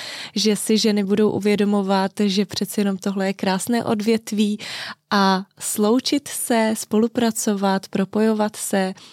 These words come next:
Díky tři D tisku by bylo skvělé vytvořit tak ženskou komunitu, třeba nejenom v Brně, ale jak říkáte, po celé České republice, předávat si tipy,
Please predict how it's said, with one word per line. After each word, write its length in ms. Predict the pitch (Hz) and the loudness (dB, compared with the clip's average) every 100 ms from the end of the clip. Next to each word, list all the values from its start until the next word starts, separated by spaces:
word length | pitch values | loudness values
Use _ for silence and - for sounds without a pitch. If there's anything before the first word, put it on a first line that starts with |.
| - - _ 190 | -20 -20 _ 2
Díky 260 | 208 208 | 2 2
tři 200 | 202 - | 0 0
D 160 | 196 190 | 2 0
tisku 480 | 190 190 - 208 190 | 0 -4 -2 -2 0
by 160 | 185 | 0
bylo 240 | 180 175 180 | -2 -2 -2
skvělé 580 | - - 180 165 170 175 _ | -4 -2 0 0 -2 -4 _
vytvořit 560 | 185 190 196 196 185 180 - | -2 -2 0 0 2 -2 -2
tak 180 | 180 | -2
ženskou 480 | 185 196 190 - 190 | 2 2 2 2 0
komunitu, 580 | 180 202 233 226 220 202 | 2 2 2 2 0 -2
třeba 300 | - 196 202 | -2 0 2
nejenom 340 | 196 190 185 | 2 2 2
v 40 | 190 | 0
Brně, 360 | 208 202 190 - - - | 0 0 0 -4 -12 -4
ale 160 | 185 | 0
jak 140 | 180 180 | 0 0
říkáte, 460 | 196 - 185 180 | -2 0 -2 0
po 160 | 180 196 | -4 -6
celé 320 | - 185 185 | -4 -2 -2
České 420 | - 190 - 190 | -2 -4 -2 0
republice, 720 | 185 180 190 175 175 - 185 170 - - - | 0 0 0 0 0 0 -2 -2 -6 -14 -10
předávat 500 | - 185 175 175 - | -2 0 0 -2 -2
si 120 | 190 | -6
tipy, 540 | - 175 - 175 165 | -4 -6 -2 0 0